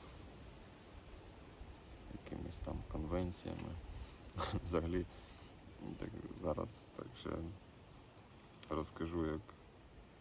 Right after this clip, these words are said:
коли приїжджають волонтери, приїжджають якісь люди, і всі починають здороватись, тягнуть руку, і «Слава Україні», «Героям слава». Ти сидиш, ти просто не розумієш, про що йде мова.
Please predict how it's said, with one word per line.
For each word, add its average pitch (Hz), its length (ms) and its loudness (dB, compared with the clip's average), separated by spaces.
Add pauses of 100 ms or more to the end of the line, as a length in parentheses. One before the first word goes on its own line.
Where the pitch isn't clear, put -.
(540)
коли 80 140 6
приїжджають 78 520 4
волонтери, 85 640 4
приїжджають 80 440 2
якісь - 400 -2
люди, - 300 2 (1800)
і 78 120 2
всі 78 200 0
починають 78 460 2
здороватись, - 760 6
тягнуть 82 360 2
руку, 92 360 0
і 78 720 0
«Слава 80 320 6
Україні», 85 560 6
«Героям 82 360 4
слава». 92 460 4 (720)
Ти 85 60 -2
сидиш, 76 320 12
ти 76 60 10 (100)
просто 78 300 6
не 80 100 4
розумієш, 80 400 4
про - 180 -2
що - 160 2
йде 78 200 4
мова. - 380 2